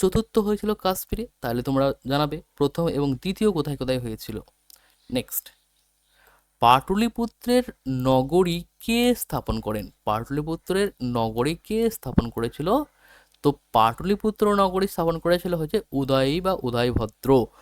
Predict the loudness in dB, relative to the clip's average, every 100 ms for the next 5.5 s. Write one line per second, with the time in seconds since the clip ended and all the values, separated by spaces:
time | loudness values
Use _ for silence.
0 | -20 _ -2 -2 -4 -4 -4 -4 -2 -2
1 | -2 -2 -2 -4 -6 -4 -4 -4 -12 -12
2 | -4 -4 -4 _ -2 -2 -2 -10 -12 _
3 | _ _ _ _ -20 _ _ _ _ -10
4 | -2 4 4 4 4 4 2 2 0 0
5 | -2 0 0 -2